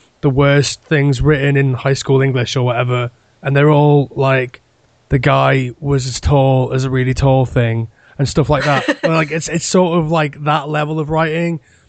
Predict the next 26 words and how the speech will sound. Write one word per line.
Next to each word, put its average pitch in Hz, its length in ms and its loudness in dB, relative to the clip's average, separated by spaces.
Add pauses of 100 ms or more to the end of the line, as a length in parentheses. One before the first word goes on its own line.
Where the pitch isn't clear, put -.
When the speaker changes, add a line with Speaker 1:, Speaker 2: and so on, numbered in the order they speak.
(140)
Speaker 1:
and 156 140 -4
where 160 380 -2
sometimes 185 500 0
it 165 100 0
works 165 320 0
in 165 60 0
the 151 80 0
context, 151 720 -4
and, 147 100 -2
like, 143 340 -6 (360)
sometimes 156 500 0
it 147 140 -2
doesn't 147 340 0
work, 139 420 -2
or 139 160 -6
sometimes 165 380 -2
it 151 80 -2
can 143 220 0
land 143 280 2
for 139 140 -4
one 131 220 0
person 139 340 0
and 135 80 0
not 123 140 -2
for 131 120 -4
another. 131 360 -2